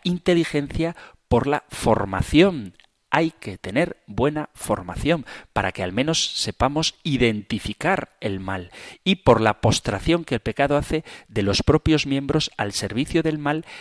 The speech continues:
en el orden a construir ese reino de iniquidad que se opone al reino de Dios. Es inclinación a una actuación contraria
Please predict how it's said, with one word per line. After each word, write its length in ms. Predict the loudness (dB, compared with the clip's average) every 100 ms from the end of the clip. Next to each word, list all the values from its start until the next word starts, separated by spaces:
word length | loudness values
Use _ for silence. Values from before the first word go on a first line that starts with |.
| -20 _
en 160 | -2 0
el 160 | 6 6
orden 460 | 6 4 0 0 -10 -10 -6
a 80 |
construir 760 | 0 2 2 0 2 4 2 -2 -8
ese 240 | -4 -4
reino 560 | -6 -2 0 0 0 -2
de 100 | -2
iniquidad 520 | -4 -6 -4 -4 -4 -10 -20 -14
que 120 | -6
se 160 | -2 -2
opone 420 | 0 0 0 -6 _
al 200 | -8 -6
reino 260 | -4 -4 -4
de 140 | -8
Dios. 320 | -10 -10 -10 -12 -18 -20 -18 -2
Es 340 | 0 0 -4 -8
inclinación 1080 | -8 -8 -6 -4 -4 -4 2 6 6 4 -10 -20 _ 0
a 120 | 2
una 180 | 2 0
actuación 640 | 0 2 2 2 0 0
contraria 760 | 0 0 0 0 2 0 -4